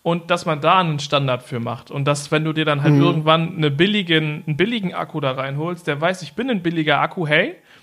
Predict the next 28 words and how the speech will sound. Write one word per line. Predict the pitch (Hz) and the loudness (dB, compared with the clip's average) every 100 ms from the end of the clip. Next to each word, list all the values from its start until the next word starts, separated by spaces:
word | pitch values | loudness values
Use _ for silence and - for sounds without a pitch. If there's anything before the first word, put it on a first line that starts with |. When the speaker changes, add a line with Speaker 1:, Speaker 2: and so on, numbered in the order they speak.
| _ - | _ 0
Speaker 1:
lade | 151 202 | 4 4
mich | 202 196 | 2 -4
deswegen | 196 190 190 190 | -6 -6 -4 -4
bitte | 185 | -4
nur | 185 180 185 | -2 0 0
mit | 175 | -2
so | 165 185 | -2 -2
und | 180 | -2
so | 165 | -4
viel | 143 143 151 | -6 -8 -10
Watt. | 147 - _ _ _ _ - | -12 -14 _ _ _ _ -14
So. | 131 127 131 | -8 -8 -4
Speaker 2:
Ja, | 175 156 | 4 4
das | 135 143 | 4 2
wär | 170 143 | 4 6
dope, | 139 135 120 | 6 4 2
Speaker 1:
Das, | 127 | 2
Speaker 2:
ja. | 135 127 - - _ - | 4 4 2 -12 _ -12
Speaker 1:
d-, | 175 - | -10 -4
das | 170 190 | -4 -2
wär | 196 | -2
doch | 202 | -2
fair. | - 277 120 - | -2 0 0 -4
So, | - 143 | -6 -2
keine | 170 170 | 2 4
Ahnung. | 185 160 143 | 4 2 0
Und | 139 147 | -2 2
dann | 147 156 160 | 0 0 -6